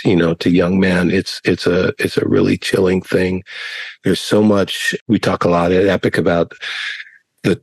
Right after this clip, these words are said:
the toxic nature of the masculine culture. You know, toxic masculinity is a term that gets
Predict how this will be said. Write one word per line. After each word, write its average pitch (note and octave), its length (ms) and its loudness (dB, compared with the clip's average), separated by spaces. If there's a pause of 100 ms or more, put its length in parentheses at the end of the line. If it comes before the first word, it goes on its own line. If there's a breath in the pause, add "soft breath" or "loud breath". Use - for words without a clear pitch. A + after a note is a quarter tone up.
(100)
the F#2+ 260 0
toxic - 720 -2
nature F#2 400 2
of E2 120 0
the F2 60 0
masculine E2 540 0
culture. - 340 -2
You D#2 60 2
know, D2 200 2
toxic - 480 -4
masculinity E2 720 0
is D#2+ 140 -6
a - 60 0
term E2 240 0
that D#2 120 0
gets - 400 -2